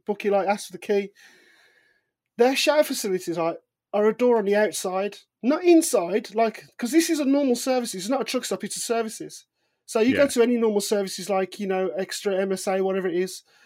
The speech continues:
Speaker 1: All the showers are inside. The men have got their showers in, in, in where the toilets are. The ladies got their showers in where the toilets are. At Strange northbound, right, it is outside, so you have to go back outside, go through a side door, right? This is the best bit. You walk through, to the right-hand side,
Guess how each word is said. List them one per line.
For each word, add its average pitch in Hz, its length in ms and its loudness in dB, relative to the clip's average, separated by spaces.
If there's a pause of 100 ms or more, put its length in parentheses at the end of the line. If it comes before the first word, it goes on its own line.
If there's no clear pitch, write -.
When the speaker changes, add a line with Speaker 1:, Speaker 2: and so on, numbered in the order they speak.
(200)
Speaker 1:
All 269 100 2
the 277 60 2
showers 233 340 0
are 226 60 -2
inside. 214 400 -2
The 185 40 -6
men 202 120 0
have 196 60 0
got 202 100 0
their 214 160 0
showers 208 480 0
in, 180 320 -4
in, 175 280 -4
in 190 120 -2
where 185 120 -2
the 175 60 -8
toilets 214 400 -4
are. 208 140 2
The 196 60 0
ladies 196 200 -2
got 180 120 -6
their 220 180 -2
showers 214 360 -2
in 202 100 -6
where 190 140 -2
the 190 280 -6
toilets 202 340 -4
are. 214 200 -2 (840)
At - 100 -2
Strange 285 380 0
northbound, 247 500 0
right, 196 300 -2 (100)
it 226 100 0
is 240 280 -2
outside, 226 480 0
so - 120 -8
you 226 60 -2
have 214 60 -6
to 190 80 -16
go 220 120 2
back 254 280 -2
outside, 208 580 -4
go 226 140 2
through 208 180 0
a 208 60 4
side 262 340 -2
door, 202 300 -2 (100)
right? 226 260 -2
This 277 120 -4
is - 60 -8
the 226 60 -16
best 262 220 -2
bit. 190 120 0
You 220 100 -4
walk 320 200 -2
through, 285 360 2 (640)
to 233 100 -6
the 220 60 4
right-hand 269 360 2
side, 196 380 -2